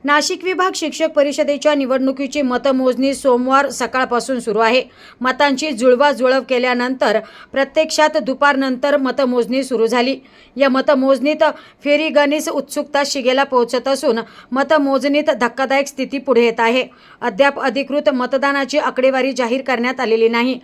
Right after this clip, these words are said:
त्यामुळे कार्यकर्त्यांची उत्सुकता शिगेला पोहोचलीय. दराडे यांना पहिल्या फेरीत सतराशे पंच्याहत्तर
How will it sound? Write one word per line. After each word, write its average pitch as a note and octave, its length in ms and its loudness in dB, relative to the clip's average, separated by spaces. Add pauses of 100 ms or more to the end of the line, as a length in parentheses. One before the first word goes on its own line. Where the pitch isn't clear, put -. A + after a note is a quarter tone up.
(340)
त्यामुळे D4 340 4
कार्यकर्त्यांची C4 760 -2
उत्सुकता C4+ 560 -6
शिगेला A3+ 360 0
पोहोचलीय. B3+ 500 0 (500)
दराडे D4+ 400 4
यांना D#4+ 260 0
पहिल्या D4 380 0
फेरीत D4 420 0
सतराशे C4+ 580 -4
पंच्याहत्तर B3+ 720 -2